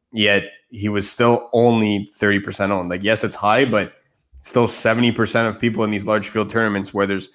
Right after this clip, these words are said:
thirty, forty, fifty thousand people of them,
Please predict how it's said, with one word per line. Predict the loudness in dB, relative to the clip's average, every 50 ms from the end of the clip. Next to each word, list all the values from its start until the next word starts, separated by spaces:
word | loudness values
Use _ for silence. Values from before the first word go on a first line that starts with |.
| _ _ _ _ _ _ -4
thirty, | 0 2 2 2 2 0
forty, | -2 0 0 0 2 0 -2
fifty | -4 -8 -6 -2 -2 -2 -2 -2 -4
thousand | -2 2 2 2 2 0 -2 -4
people | -2 -2 -2 -2 -2
of | -4 -4 -4
them, | -6 -6 -8 -12